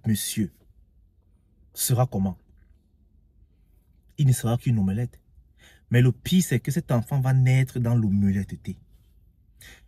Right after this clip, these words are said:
Rappelez-vous, nos enfants, à un certain âge, pour s'éduquer, ils nous imitent. Comme ils voient le fonctionnement de la maison, c'est comme ça qu'ils réagissent. Alors un enfant qui a l'habitude de voir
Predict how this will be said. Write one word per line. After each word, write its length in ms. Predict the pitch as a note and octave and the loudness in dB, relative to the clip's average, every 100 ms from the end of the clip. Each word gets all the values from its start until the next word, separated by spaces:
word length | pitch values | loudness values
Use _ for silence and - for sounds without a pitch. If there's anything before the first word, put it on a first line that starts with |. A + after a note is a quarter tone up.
| _ | _
Rappelez-vous, 720 | - D3 E3 G3 D#3+ D3+ F3+ - - _ - | 2 4 6 4 4 4 0 -4 -18 _ -2
nos 260 | B2 A3+ D#3 | 4 6 6
enfants, 500 | C#3 B2+ D#3 E3 F3 - - - - - _ _ - _ | 4 2 0 0 -4 -12 -20 -20 -20 -20 _ _ -20 _
à 80 | B2 | -2
un 40 | D3+ | 0
certain 260 | C3+ C3+ | 0 0
âge, 160 | B2+ B2 | 2 0
pour 120 | - | -2
s'éduquer, 560 | A2+ F2+ F#2+ - A2 C3+ - - _ _ C#3+ | -6 -4 -6 -6 -6 -6 -12 -20 _ _ 0
ils 200 | C#3+ C3+ | 4 4
nous 160 | A2 | 4
imitent. 400 | G2 D3 - - _ _ _ - _ | 2 0 -2 -10 _ _ _ -20 _
Comme 220 | - G#3+ G#3 | 4 6 6
ils 140 | G3 | 4
voient 240 | D3 C3+ D#3 | 6 6 4
le 80 | C3 | 4
fonctionnement 440 | B2+ B2 B2+ C3+ | 0 0 0 0
de 60 | C3 | 2
la 120 | A2 | 2
maison, 320 | G#2 F#2+ A#2 | 0 0 -4
c'est 160 | A#2+ - | -8 -14
comme 220 | - A#2 | -6 -6
ça 120 | G2 B2+ | -4 -4
qu'ils 180 | B2+ G#2+ | -4 -4
réagissent. 440 | F#2+ F2+ G2 - - - - | -4 -6 -8 -12 -18 -18 0
Alors 200 | F3 C4 | 2 4
un 100 | B3+ | 4
enfant 320 | F3 D3+ G3 | 4 4 2
qui 100 | F#3+ | 2
a 40 | F#3 | 2
l'habitude 460 | C#3 C3 - E3 | 2 0 -2 -4
de 100 | C3 | -2
voir 640 | B2 G#2+ C3 D3+ D#3 E3 - | -2 -2 0 2 2 0 -6